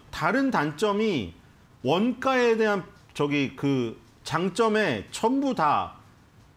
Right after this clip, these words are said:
없어졌어요. 그냥 그, 그 단점조차도 원가가 너무 싸버리니까 원가가 싼 거가 굉장히 장점이 부각이 돼버려갖고 그게 없어져 버렸어요. 그러니까 이제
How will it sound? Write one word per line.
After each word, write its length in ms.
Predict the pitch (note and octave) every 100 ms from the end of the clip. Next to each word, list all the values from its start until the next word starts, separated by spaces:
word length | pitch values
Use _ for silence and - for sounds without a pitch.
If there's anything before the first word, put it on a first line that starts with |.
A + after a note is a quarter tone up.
| - -
없어졌어요. 640 | D3+ E3+ C4 A3 - B2+
그냥 320 | A#2 A2+ F2+ D2+
그, 200 | F3+ D#3+ -
그 120 | F3
단점조차도 1040 | C#3+ D#3 F#3 G#3 E3+ E3+ D#3+ G3 A2+ - - -
원가가 580 | A#2 E3+ A3+ B3+ B3 A#3
너무 260 | C#3 F3+ G#3+
싸버리니까 960 | A3+ F#3+ F3 D#3 C#3+ F#3 E3+ G#2 E2 - - -
원가가 540 | B2 E3+ A3+ B3 A#3 A3
싼 260 | A#3+ A#3
거가 280 | A3+ G#3+ F#3+
굉장히 340 | - E3 G#3+ G3+
장점이 400 | D3 C#3+ F#3+ D#3
부각이 380 | C#3 D#3 D#3 C#3+
돼버려갖고 460 | C3 B2 A#2 A2+
그게 140 | - C3
없어져 320 | G2 A3 G3+
버렸어요. 220 | A2+ G#2
그러니까 300 | E3+ F3 E3
이제 300 | C#3+ D#3